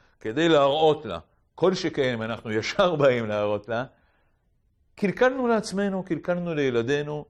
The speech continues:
וקלקלנו למורה שמשקיעה את הנשמה בשביל הילדים שלנו.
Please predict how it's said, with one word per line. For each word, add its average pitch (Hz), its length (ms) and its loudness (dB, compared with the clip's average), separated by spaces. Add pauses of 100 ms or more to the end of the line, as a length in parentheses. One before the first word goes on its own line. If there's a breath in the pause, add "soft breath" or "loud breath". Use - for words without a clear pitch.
(160)
וקלקלנו 208 720 0
למורה 240 480 2
שמשקיעה 165 760 0 (100)
את 147 120 -6
הנשמה 143 520 -4 (260 loud breath)
בשביל 120 220 -2
הילדים 95 420 0
שלנו. 87 380 -14